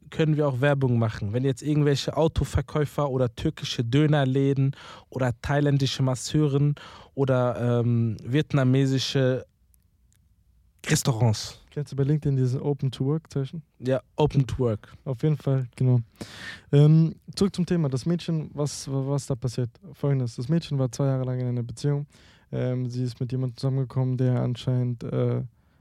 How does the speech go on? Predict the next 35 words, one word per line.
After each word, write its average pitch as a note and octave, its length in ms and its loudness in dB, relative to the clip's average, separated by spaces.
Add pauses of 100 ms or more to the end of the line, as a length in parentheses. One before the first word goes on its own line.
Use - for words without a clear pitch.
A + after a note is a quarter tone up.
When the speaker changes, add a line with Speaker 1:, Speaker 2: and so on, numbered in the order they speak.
Speaker 2:
jemand, C#3+ 380 0
äh, - 160 -10
der, C#3 220 -4
wie, E3+ 180 -4
wie F#3+ 100 -2
alt, G3 220 -4
wie, F3+ 120 -4 (240)
wie E3+ 100 -4
alt E3+ 140 -8
war D#3+ 60 -4
der D3+ 120 -4 (160)
Altersunterschied? D3+ 640 -10 (960)
Speaker 1:
Äh, C3+ 960 2 (100)
zwei - 300 0
Jahre. A#2+ 340 0 (640)
Speaker 2:
Ja, C#3+ 120 -4
okay, C#3+ 240 -2
zwei D3+ 200 -2
Jahre. D3+ 300 0
Speaker 1:
Nein, D3 160 4
drei C#3+ 200 2
Jahre, A2 220 0
drei A2+ 160 -4
Jahre, F#2 200 -8
drei C#3 120 -8
Speaker 2:
Drei D#3 120 0
Speaker 1:
Jahre. D3+ 320 -2
Speaker 2:
Jahre. - 100 -6
Auf C#3+ 120 -6
jeden E3+ 120 0
Fall, D#3+ 100 -2
lange D#3 180 0
Rede, D3 200 0
kurzer C3+ 280 -6
Sinn. C#3+ 300 -2